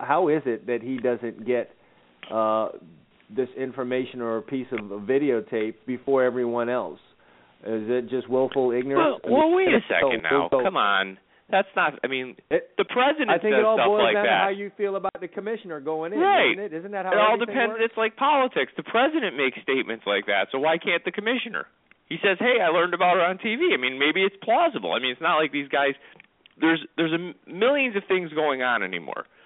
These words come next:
Speaker 2: Your cell phone's blowing up all the time. It's not like you can sit and know everything that's going on all the time.
Speaker 1: Mm-hmm. Yeah.
Speaker 2: Right?
Speaker 1: No, there's, there's no doubt about it. But when you're getting paid, what is it,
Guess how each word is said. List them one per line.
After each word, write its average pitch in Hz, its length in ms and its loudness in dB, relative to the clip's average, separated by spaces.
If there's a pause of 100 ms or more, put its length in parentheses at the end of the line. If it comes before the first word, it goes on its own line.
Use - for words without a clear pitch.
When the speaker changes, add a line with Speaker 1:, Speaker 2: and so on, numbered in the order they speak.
(140)
Speaker 2:
Your 135 180 2
cell 196 260 2
phone's 165 280 -6
blowing 151 320 0
up 147 160 -2
all 131 220 0
the 123 100 -4
time. 101 260 -2
It's 101 160 -6
not 165 180 0
like 151 180 -4
you 120 80 -16
can 127 220 -12
sit - 180 2
and 120 100 -8
know 120 180 4
everything 127 360 0
that's 110 120 -10
going 117 260 2
on 113 160 -2
all 104 200 2
the 90 100 -4
time. 131 400 -2 (1160)
Speaker 1:
Mm-hmm. 117 300 -10 (380)
Yeah. 160 220 4
Speaker 2:
Right? 143 220 4
Speaker 1:
No, 220 200 2
there's, 185 180 -2 (220)
there's 170 180 -2
no 196 160 0
doubt 185 240 2
about 175 300 2
it. 151 160 -10
But 143 220 -6 (320)
when 151 140 -8
you're 160 100 -6
getting 170 260 -4
paid, 175 240 -2
what 165 180 -2
is 120 120 -6
it, 101 100 -14